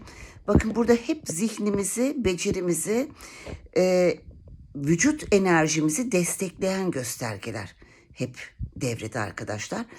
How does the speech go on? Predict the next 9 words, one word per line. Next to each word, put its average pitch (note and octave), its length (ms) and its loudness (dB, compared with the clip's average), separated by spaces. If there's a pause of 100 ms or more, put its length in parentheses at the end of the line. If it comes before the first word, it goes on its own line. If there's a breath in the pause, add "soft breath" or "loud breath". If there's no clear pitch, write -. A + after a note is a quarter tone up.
(340 loud breath)
Ay C#4 220 6
Merkür B3 420 4
üçgeni E3 580 0
de A3+ 160 -2 (400 loud breath)
zihinsel A3+ 560 2
olarak D#3+ 460 0
anlamamızı, F#3 640 0
kavramamızı G3 840 -2 (360 loud breath)
ve G3 260 4